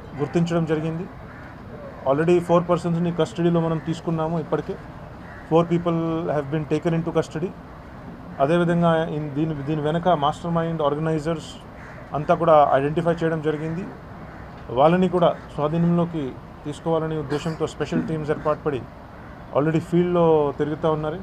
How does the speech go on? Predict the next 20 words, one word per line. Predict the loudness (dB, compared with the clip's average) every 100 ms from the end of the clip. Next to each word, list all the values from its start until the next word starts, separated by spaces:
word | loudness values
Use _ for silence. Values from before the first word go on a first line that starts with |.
| -12 -12 -12 -8
తిరుగుతూ | -6 -2 0
ఉన్నారు. | 0 -2 -6 -12 -16 -16 -16 -16 -16 -16 -16 -16 -16 -16 -16 -16 -16 -16 -8 2
Very | 4 4
soon, | 2 2
uh, | 2 2 4 2 0 0 4
forward | 6 6 4
linkage | 2 0 0
కూడా, | 0 0 -4 -16 -16 -16 -16 -10 -4
ఎక్కడైతే | 2 4 4 2 2 2
ఈ | 0 4
లాగ్స్ని | 6 6 4 0
తీసుకెళ్ళి | 0 -2 0 0 0 -2 -2
అప్పచెప్పం | -2 -2 -2 0 -2 -4 -14 -16 -16 -16 -16 -16 0
ప్లానింగ్తో | 4 4 4 2 4 4 4 0 -4 -4
వాళ్ళు | 0 0 0
చేసేవారు, | -2 0 0 0 -2
అది | -2
కూడా | 2 2
మనం, | 2 -2 -4 -6 -6
uh, | -6 -6 -8